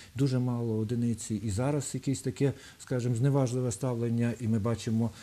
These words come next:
ставлення таке пова-, поважне, шанобливе, скажімо, до турецьких, до чеських, до, е, німецьких і всіх інших цвинтарів. Ми бачимо, е,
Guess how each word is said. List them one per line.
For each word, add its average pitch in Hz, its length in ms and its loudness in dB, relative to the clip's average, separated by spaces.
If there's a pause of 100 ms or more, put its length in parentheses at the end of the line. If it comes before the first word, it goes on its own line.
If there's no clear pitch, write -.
ставлення 117 600 2
таке 127 260 0 (120)
пова-, 123 220 0 (280)
поважне, 123 420 2
шанобливе, 123 600 2
скажімо, 95 420 -4
до 98 80 -4
турецьких, 123 640 0
до 104 300 -2
чеських, 135 640 0
до, 110 320 0 (420)
е, 110 760 0 (540)
німецьких 135 640 0
і 117 40 -2
всіх - 280 -6
інших 143 340 0
цвинтарів. 117 580 -2 (420)
Ми 151 180 6
бачимо, 165 760 4
е, 143 40 0